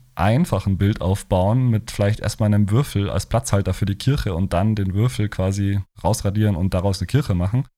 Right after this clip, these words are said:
Das Dach und so weiter von der Kirche und die Spitze oben, der Turm und so weiter, das ist natürlich alles, verkürzt sich dann auch alles entsprechend nach links und nach rechts. Aber ganz wichtig, was du dir hier vielleicht behalten solltest, ist,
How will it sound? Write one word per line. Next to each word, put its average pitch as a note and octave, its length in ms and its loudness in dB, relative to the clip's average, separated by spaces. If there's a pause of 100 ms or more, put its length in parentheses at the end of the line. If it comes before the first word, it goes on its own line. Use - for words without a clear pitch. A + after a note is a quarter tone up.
(240)
Das F#2 140 -2
Dach A2+ 220 2
und A#2 100 2
so G#2 80 0
weiter G#2+ 220 2
von A2 100 -2
der G#2 100 0
Kirche G#2+ 320 0
und G2+ 140 0
die A2 80 2
Spitze - 420 -2
oben, G#2+ 200 2
der G#2+ 160 0
Turm A2 260 2
und G#2+ 80 2
so G2 100 -2
weiter, G2 220 0
das G#2 280 -2
ist G#2+ 180 -4
natürlich G#2+ 340 -2
alles, A#2 220 0
verkürzt - 420 -4
sich - 140 -4
dann G2 160 -4
auch - 240 -4
alles G2 220 -2
entsprechend F#2+ 500 -4
nach F2 160 -2
links G2 240 -2
und F#2 60 -2
nach F2+ 200 -4
rechts. - 360 -4 (420)
Aber A#2 260 2
ganz A#2+ 240 0
wichtig, A#2+ 300 0
was G#2+ 100 2
du - 100 -8
dir G2 100 2
hier A2+ 120 4
vielleicht - 220 -2
behalten F2+ 480 0
solltest, G2 440 0
ist, G2+ 360 0